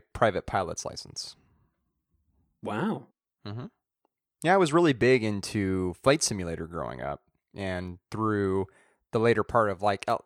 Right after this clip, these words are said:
Speaker 1: elementary school and middle school, uh, when I was, you know, most into it, I,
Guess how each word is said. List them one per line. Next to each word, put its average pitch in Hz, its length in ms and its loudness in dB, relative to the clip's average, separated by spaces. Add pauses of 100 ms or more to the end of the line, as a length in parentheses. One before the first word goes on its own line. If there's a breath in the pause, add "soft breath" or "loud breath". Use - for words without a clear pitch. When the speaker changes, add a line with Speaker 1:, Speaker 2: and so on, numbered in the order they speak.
Speaker 1:
elementary 113 460 0
school 104 680 2
and 92 540 -6
middle 135 180 4
school, 87 560 -4 (600)
uh, 82 260 -6
when 92 160 -4
I 85 80 -2
was, 85 140 -8
you 87 220 -12
know, 85 100 -8
most 101 400 -2
into 98 380 -4
it, 73 200 -6 (220)
I, 90 340 -2